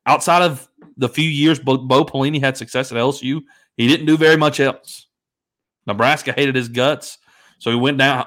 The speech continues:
He went home to Youngstown State. I mean, it, it that was so frustrating because your team didn't rebuild. It could have reloaded.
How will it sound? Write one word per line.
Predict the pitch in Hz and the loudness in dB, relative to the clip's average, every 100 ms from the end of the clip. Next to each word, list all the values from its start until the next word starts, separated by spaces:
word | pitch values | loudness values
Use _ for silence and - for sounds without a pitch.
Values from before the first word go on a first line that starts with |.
| 131 | -2
He | 131 | 0
went | 151 123 | 0 0
home | 156 170 127 | 0 0 0
to | |
Youngstown | 120 127 147 135 - 151 135 | 0 0 0 -4 -6 -4 -4
State. | 131 139 156 - _ _ _ _ _ _ _ _ _ _ _ _ _ _ _ _ _ _ _ _ _ _ _ _ _ _ _ _ _ | -6 -4 -4 -6 _ _ _ _ _ _ _ _ _ _ _ _ _ _ _ _ _ _ _ _ _ _ _ _ _ _ _ _ _
I | 120 | 0
mean, | 131 123 - - - - _ _ _ _ _ _ - | 0 0 -6 -18 -20 -20 _ _ _ _ _ _ -4
it, | 151 165 | -2 0
it | 170 - _ _ _ _ _ | -2 -4 _ _ _ _ _
that | 139 151 | 0 0
was | 156 | 0
so | - 160 | 0 0
frustrating | 170 - 143 143 123 107 101 | 0 2 2 2 -2 -2 -6
because | 101 120 | -6 -6
your | 117 143 | -2 -2
team | 147 - 147 127 107 120 _ _ _ _ _ _ _ _ _ _ 123 | -2 -6 -4 -4 -6 -12 _ _ _ _ _ _ _ _ _ _ -8
didn't | 123 156 151 143 _ _ _ _ _ _ - | 2 2 2 -2 _ _ _ _ _ _ -8
rebuild. | 117 143 131 120 107 101 | 0 2 2 0 0 -2
It | - 143 - | -2 -4 -4
could | - 131 | -2 0
have | 123 107 _ _ _ _ | 0 -4 _ _ _ _
reloaded. | 113 123 123 113 113 - - | -4 0 2 0 -2 -4 -20